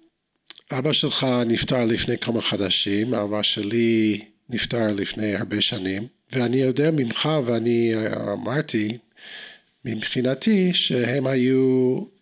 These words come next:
אה, אבא שלך, אבא שלי, היה אנשים קשים,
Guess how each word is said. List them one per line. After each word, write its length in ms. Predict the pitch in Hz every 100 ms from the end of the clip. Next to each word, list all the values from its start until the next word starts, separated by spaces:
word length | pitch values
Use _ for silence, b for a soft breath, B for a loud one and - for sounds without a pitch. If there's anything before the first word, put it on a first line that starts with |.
| -
אה, 440 | 113 110 110 113 113 113 117 202
אבא 140 | 127 131
שלך, 280 | - - 160
אבא 140 | 131
שלי, 380 | 127 - 143 175
היה 560 | 135 135 135 123 120 117
אנשים 480 | 120 110 - 143 123
קשים, 460 | 117 - 160 214